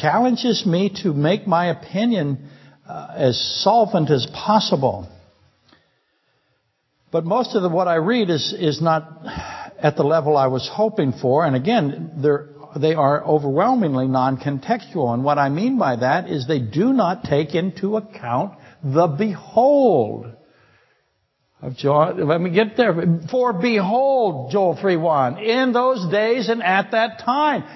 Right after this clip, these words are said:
They don't pay any attention to that, that sentence. It's frustrating to me. What is the behold? What is the great behold? When God gives you a behold,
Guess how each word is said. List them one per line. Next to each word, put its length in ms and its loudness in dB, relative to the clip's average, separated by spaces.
They 160 2
don't 240 0
pay 220 2
any 160 2
attention 540 -2
to 100 -2
that, 420 -2
that 240 0
sentence. 760 -2
It's 80 -16
frustrating 640 0
to 100 -2
me. 480 2
What 300 0
is 320 2
the 100 0
behold? 680 2
What 380 0
is 280 0
the 100 0
great 440 0
behold? 460 0
When 160 0
God 300 0
gives 200 0
you 140 0
a 80 0
behold, 800 0